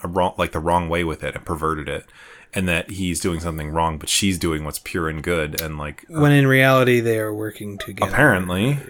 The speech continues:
Speaker 1: So I guess she was just lying about that.
Speaker 2: I
Speaker 1: I
Speaker 2: guess.
Speaker 1: just believed that she wasn't. Yeah.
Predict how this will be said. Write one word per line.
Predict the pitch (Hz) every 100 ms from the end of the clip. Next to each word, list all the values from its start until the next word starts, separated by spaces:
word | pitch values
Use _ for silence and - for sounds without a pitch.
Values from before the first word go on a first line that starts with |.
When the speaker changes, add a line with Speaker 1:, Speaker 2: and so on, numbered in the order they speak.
| - -
Speaker 1:
So | 101
I |
guess | 113 175
she | 127
was | 98
just | 87
lying | 85 87 76
about | 71 73 -
that. | 76 90
Speaker 2:
I |
Speaker 1:
I |
Speaker 2:
guess. | 113 107 78
Speaker 1:
just | 76 - -
believed | 76 78 78 -
that | 80
she | - 85
wasn't. | 78 76 76 - _ - - - - - _ _ _ _ - _ _ -
Yeah. | 135 139 135 131